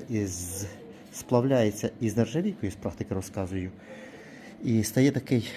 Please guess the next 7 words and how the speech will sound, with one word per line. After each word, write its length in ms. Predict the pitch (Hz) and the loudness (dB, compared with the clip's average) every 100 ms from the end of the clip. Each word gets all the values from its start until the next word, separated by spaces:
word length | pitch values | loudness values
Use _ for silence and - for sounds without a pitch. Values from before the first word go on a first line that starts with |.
| - | 4
напівнержавійка 1120 | 110 120 135 131 135 107 98 87 107 101 - | 8 10 8 8 6 8 6 4 2 2 0
така, 240 | - - 90 | -2 -2 0
воно 180 | 95 | 2
мало-мало 680 | 101 170 226 220 156 139 127 | 2 2 2 2 2 4 4
піддається 420 | 113 101 107 104 110 | 4 4 4 4 2
корозії, 460 | 110 95 85 95 | 2 4 2 2
майже, 280 | 101 117 113 | 4 4 4